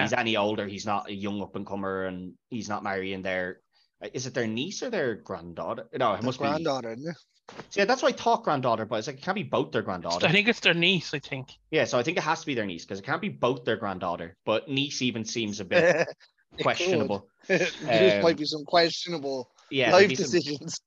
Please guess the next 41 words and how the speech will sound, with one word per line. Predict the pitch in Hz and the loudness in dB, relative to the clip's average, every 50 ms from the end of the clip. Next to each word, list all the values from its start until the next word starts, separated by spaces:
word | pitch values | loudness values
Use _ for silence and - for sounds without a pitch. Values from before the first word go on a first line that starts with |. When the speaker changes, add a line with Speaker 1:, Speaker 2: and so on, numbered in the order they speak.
| _ _ - - | _ _ -8 0
Speaker 1:
Well, | - 214 | 2 4
they're, | 254 254 185 | 6 6 6
they're | - 247 226 180 247 233 214 208 202 | 8 8 8 10 10 10 12 12 10
Speaker 3:
<laughs> | |
Speaker 1:
question-, | 190 196 185 - - - - _ - - | 8 6 4 0 -4 -10 -12 _ -10 -4
you | 196 170 | -2 2
know, | 127 117 | 2 2
they're | 113 113 117 | 2 2 0
a | 113 | 0
questionable | - 151 147 - - 147 123 110 107 104 98 98 - _ | -2 -2 -2 -2 -4 -4 -2 0 0 0 0 -2 -6 _
set. | - - - 110 101 - - - - - - - - - _ | -6 0 0 0 0 0 -4 -12 -20 -20 -20 -20 -20 -8 _
Uh, | 123 123 123 123 127 | 2 4 4 4 4
so | 127 - 135 | 4 4 4
I | 127 | 2
had | 127 131 | 2 0
two, | - - 180 190 185 180 170 - _ _ | -2 -2 -2 -2 -2 -4 -8 -10 _ _
two | - - 202 196 185 | -8 -4 -4 -4 -4
people | - 170 160 - - 127 117 | -6 -10 -12 -4 -2 -2 -2
here, | 113 117 113 113 110 107 110 - | 0 0 2 2 2 0 -2 -2
uh, | 117 | 0
and | 113 113 113 113 120 117 127 | 2 4 4 4 2 0 0
I | 113 113 | 0 2
wasn't | 123 127 127 135 131 131 | 2 2 0 0 -4 -6
happy | 131 120 120 117 | -4 -4 -2 -2
with | 107 107 | 0 0
either | 101 107 107 117 113 | 0 0 2 0 0
of | 107 | 0
them, | 104 104 101 98 104 - | -2 -2 -2 -4 -4 -4
as, | 127 101 - - _ _ _ _ | -6 -6 -6 -12 _ _ _ _
so | 123 - 120 110 | -10 -6 -4 -4
that's | 107 - - | -4 -2 -2
why | 117 | -2
they're | 107 104 | 0 0
both | 98 110 110 98 - | 0 0 -2 -2 0
backups. | 104 104 107 - 98 - - - - | -2 -2 -2 -4 -8 -8 -8 -6 -6
Evan | 143 131 139 123 | -4 -4 -4 -6
Peters | - - 120 113 120 131 127 127 123 127 - - _ _ _ _ _ - - - _ - - - | -6 -6 -6 -4 -2 0 0 0 -2 -2 -8 -12 _ _ _ _ _ -20 -20 -20 _ -20 -14 -6
and | - 117 101 101 110 - | -4 -4 -4 -4 -6 -4
Andrew | - 117 113 107 110 104 | -4 -4 -4 -4 -6 -8
Garfield. | 90 - 104 107 117 117 - 147 139 139 147 139 - _ _ _ _ _ _ _ _ _ _ _ | -4 -2 -2 0 0 -2 -2 -2 -2 -2 -2 -4 -10 _ _ _ _ _ _ _ _ _ _ _
Um, | 123 110 104 104 104 101 101 95 92 98 - | 0 0 2 2 2 2 0 0 -4 -8 -12